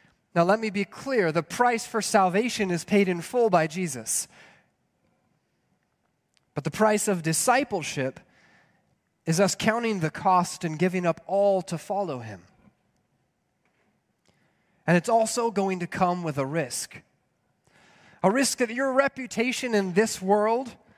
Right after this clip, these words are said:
might be ruined. A risk that your future dreams might be shattered. A risk that your well-being and your comfort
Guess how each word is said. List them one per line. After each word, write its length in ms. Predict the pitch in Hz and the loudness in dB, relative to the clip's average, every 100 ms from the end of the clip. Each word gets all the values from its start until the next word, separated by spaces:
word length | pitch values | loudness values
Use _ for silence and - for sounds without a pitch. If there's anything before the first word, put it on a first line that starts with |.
| _ _ _ | _ _ _
might 280 | 170 175 170 | 2 2 0
be 80 | 170 | -2
ruined. 500 | 180 196 135 113 - - _ _ _ _ _ _ _ _ _ _ _ _ _ _ _ _ - | 0 0 -2 -8 -16 -16 _ _ _ _ _ _ _ _ _ _ _ _ _ _ _ _ -2
A 80 | |
risk 280 | 170 247 - | 2 2 2
that 120 | 247 220 | -2 0
your 140 | 240 | 0
future 460 | - 285 277 277 262 | -2 -4 -4 -4 -4
dreams 640 | 156 196 247 277 277 226 | -4 -2 -2 -2 -4 -4
might 380 | 214 220 240 180 | 2 2 2 -2
be 180 | 226 214 | -4 -4
shattered. 720 | - - 240 226 190 139 117 _ _ _ _ _ _ _ _ _ _ - | -4 0 2 2 0 -2 -8 _ _ _ _ _ _ _ _ _ _ -6
A 60 | 156 | 0
risk 320 | 240 226 - | 2 0 0
that 160 | 220 | 0
your 160 | 196 214 | 2 2
well-being 760 | 190 220 233 170 208 233 233 220 | 4 2 2 0 -6 -6 -8 -8
and 120 | 175 | -6
your 160 | 214 | -6
comfort 640 | 202 - 226 226 - 151 175 | -6 -2 -2 -2 -2 -4 -4